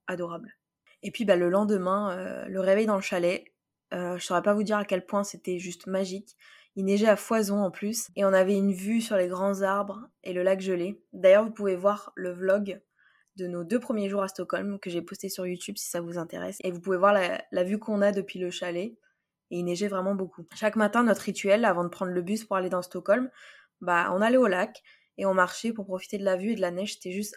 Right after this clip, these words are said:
incroyable. Et il y avait personne et on n'entendait pas un seul bruit. C'était juste magique. Juste, on entendait le... la neige tomber. C'était trop, trop beau.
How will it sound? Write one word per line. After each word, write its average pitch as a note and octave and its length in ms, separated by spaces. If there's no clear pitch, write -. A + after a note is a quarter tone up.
incroyable. F#3 680
Et F#3+ 80
il - 20
y F#3 60
avait G3 180
personne G3 600
et F3+ 440
on F#3+ 100
n'entendait F3+ 380
pas F#3+ 400
un G3 100
seul F#3+ 200
bruit. F#3 280
C'était F#3 300
juste F#3 320
magique. F3+ 400
Juste, A3+ 300
on G3+ 80
entendait F#3+ 280
le... F3+ 160
la G3+ 80
neige F3+ 240
tomber. F#3 340
C'était - 320
trop, - 260
trop - 200
beau. F3+ 220